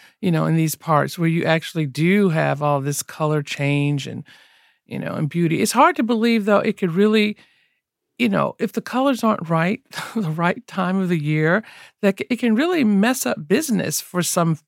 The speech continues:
places. Now, I don't think the Biltmore in Asheville will ever lose any business, but I wonder, do you know of any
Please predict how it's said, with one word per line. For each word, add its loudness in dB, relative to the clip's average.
places. 0
Now, 2
I 6
don't 2
think 2
the 0
Biltmore 4
in 2
Asheville 2
will 2
ever 2
lose 0
any 0
business, 0
but 2
I 4
wonder, 4
do 2
you 4
know 4
of 2
any 2